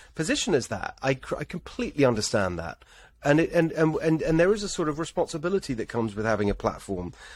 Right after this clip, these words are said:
to use it in a responsible way. And look, we can be, I'm often very critical of, of, of, um, the left, particularly on policy issues, which I tend to focus on.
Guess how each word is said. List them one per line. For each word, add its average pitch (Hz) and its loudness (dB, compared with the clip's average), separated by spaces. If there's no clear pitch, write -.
to 143 -2
use 143 2
it 139 4
in 147 6
a 151 6
responsible 143 2
way. 285 4
And 143 4
look, 180 2
we 208 2
can 185 -4
be, 139 0
I'm 208 2
often 170 2
very 117 4
critical 107 0
of, 113 -4
of, 117 -4
of, 107 -2
um, 107 4
the 131 4
left, 120 2
particularly 123 2
on 113 4
policy 110 0
issues, 120 -2
which 123 -4
I 110 2
tend 107 2
to 107 -4
focus 104 -2
on. 101 2